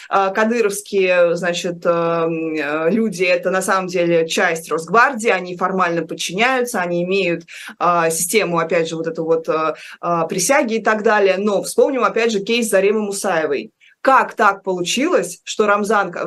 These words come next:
вернее, Ра-, окей, не Рамзан Кадыров, что чеченские силовики пришли в Ни-, Нижний Новгород, Нижегородской области, там они забрали силой, помимо всяких там, вот, то, то есть в обход всех, э,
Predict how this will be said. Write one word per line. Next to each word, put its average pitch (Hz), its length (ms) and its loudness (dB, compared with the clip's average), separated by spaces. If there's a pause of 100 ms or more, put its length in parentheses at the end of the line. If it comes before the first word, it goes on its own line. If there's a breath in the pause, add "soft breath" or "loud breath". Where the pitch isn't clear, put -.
(120)
вернее, 175 320 0
Ра-, 170 160 -2
окей, 180 160 -4
не 175 80 0
Рамзан 180 300 -2
Кадыров, 269 300 0
что 214 180 0 (220 loud breath)
чеченские 226 720 0
силовики 196 640 0 (160 loud breath)
пришли 220 600 2
в 185 420 2
Ни-, 202 100 -2
Нижний 208 440 0
Новгород, 240 380 0
Нижегородской 202 580 2
области, 175 260 -6
там 294 260 2
они 240 400 2 (100)
забрали 202 600 2
силой, 196 800 0 (400 soft breath)
помимо 240 560 2
всяких 196 520 -2
там, 170 400 -2
вот, 175 360 -4
то, 220 120 2
то 226 80 2
есть 226 100 2
в 240 60 4
обход 247 360 2
всех, 202 380 -4
э, 175 220 2